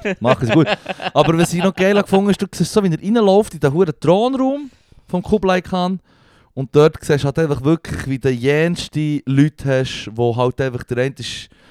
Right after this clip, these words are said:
Speaker 2: in der Verwaltung für das zuständig, der
Speaker 1: Mhm.
Speaker 2: andere für das und da hast du noch eine, die das macht und dann da wieder jemand Chinesisch aus, da ist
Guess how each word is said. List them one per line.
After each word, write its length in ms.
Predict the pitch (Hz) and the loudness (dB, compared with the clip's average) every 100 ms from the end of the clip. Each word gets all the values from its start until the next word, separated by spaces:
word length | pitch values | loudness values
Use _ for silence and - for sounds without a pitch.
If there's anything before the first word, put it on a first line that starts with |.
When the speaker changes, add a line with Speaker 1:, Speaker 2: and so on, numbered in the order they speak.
| _ _ | _ _
Speaker 2:
in 80 | 110 | -12
der 60 | 120 | -12
Verwaltung 480 | 117 120 135 - 165 | -2 2 4 2 -4
für 80 | 196 | -2
das 300 | 135 135 - | 0 0 0
zuständig, 600 | - 135 - 127 127 127 | -2 -2 -2 -4 -2 -4
der 100 | 135 | -2
Speaker 1:
Mhm. 60 | 135 | 0
Speaker 2:
andere 260 | 131 135 | 0 -2
für 80 | 143 - | -6 -2
das 420 | 120 120 123 123 | 2 4 4 0
und 140 | 117 | -2
da 80 | 131 | -2
hast 100 | 127 | 0
du 60 | 131 | -2
noch 60 | |
eine, 140 | 131 143 | -4 -2
die 120 | 147 | -2
das 220 | 135 123 123 | 0 0 0
macht 380 | 120 120 117 120 | -2 -2 -4 -8
und 60 | |
dann 100 | 123 - | -8 -6
da 120 | 131 | -6
wieder 140 | 127 | -4
jemand 240 | 131 - 151 | -4 -6 -8
Chinesisch 560 | 165 120 117 117 120 123 | -6 -4 -4 -6 -10 -12
aus, 120 | 110 | -8
da 120 | |
ist 60 | 135 | -8